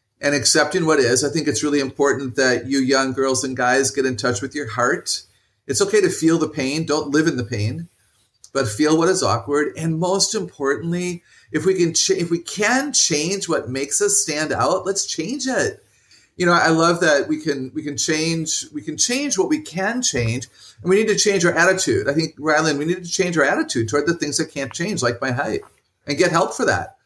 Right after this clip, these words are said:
We gotta reach out and say, "Mom, my heart hurts.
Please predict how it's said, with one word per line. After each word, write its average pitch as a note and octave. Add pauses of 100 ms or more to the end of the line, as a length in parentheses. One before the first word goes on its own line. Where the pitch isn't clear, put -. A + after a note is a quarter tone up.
(120)
We D#3+
gotta F#3
reach F#3+
out G3+
and G#3+
say, E3+
"Mom, F#3 (100)
my D#3
heart F#3+
hurts. -